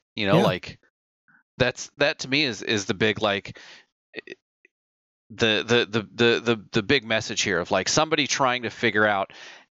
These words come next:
Speaker 1: "Do I fit? How do I fit? Like, what, what do I do in this new space that exists around me?" It, it's, it's, it's, again,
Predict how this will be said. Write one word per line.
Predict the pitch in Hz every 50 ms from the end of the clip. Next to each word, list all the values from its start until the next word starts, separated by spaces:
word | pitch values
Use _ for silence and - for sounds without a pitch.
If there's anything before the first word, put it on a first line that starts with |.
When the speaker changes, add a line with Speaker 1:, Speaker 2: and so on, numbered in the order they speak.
| _ _ - 104 90
Speaker 1:
"Do | - 139 180 170 123
I | 101 95
fit? | - - 104 101 104 -
How | - - 131 151
do | 175 147 113
I | 98 90
fit? | - - - 110 107 101 - -
Like, | 101 101 95 - -
what, | 120 127 - -
what | 104 98 120 135
do | 139 131
I | 123 113
do | 98 90 101 104 120 127 127 131 123 113 107
in | 104 101
this | 104 98 - -
new | 120 113 110
space | - - - - 117 110 110 107 - -
that | - 110 98 101
exists | 92 85 98 107 110 98 - -
around | 107 101 101 101 104 110 117 107
me?" | 95 92 90 90 90 90 - _ - - - - - - _ _ - - - -
It, | 104 101 - - - -
it's, | - 110 107 - - - - -
it's, | - 113 101 - - - - - - - _ _ _ _
it's, | - 107 101 - - - - - - - _ -
again, | 110 101 127 170 160 110 92